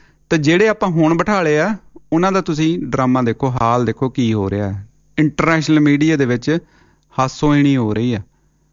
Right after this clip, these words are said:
ਜਿਹੜੀ ਪੰਜਾਬ ਤੋਂ ਜਾਂ ਪੰਜਾਬੀਆਂ ਤੋਂ ਜਾਂ ਪੰਜਾਬ ਪੁਲਿਸ ਤੋਂ ਜਾਂ ਪੰਜਾਬ ਦੇ ਸਿੰਘਾਂ ਤੋਂ,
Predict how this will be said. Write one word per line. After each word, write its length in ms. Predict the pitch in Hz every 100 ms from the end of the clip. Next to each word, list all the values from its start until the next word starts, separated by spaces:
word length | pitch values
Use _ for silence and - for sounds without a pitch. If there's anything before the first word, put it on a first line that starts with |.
| _ _ _ -
ਜਿਹੜੀ 260 | 135 170
ਪੰਜਾਬ 560 | 202 185 160 147 139 143
ਤੋਂ 220 | 127 151
ਜਾਂ 120 | 147
ਪੰਜਾਬੀਆਂ 640 | 143 143 135 127 120 135 135
ਤੋਂ 120 | 139
ਜਾਂ 100 | 135
ਪੰਜਾਬ 380 | 135 131 127 127
ਪੁਲਿਸ 360 | 127 123 127 123
ਤੋਂ 120 | 135
ਜਾਂ 100 | 131
ਪੰਜਾਬ 380 | 131 127 123 123
ਦੇ 80 |
ਸਿੰਘਾਂ 460 | 127 139 139 156 180
ਤੋਂ, 160 | 147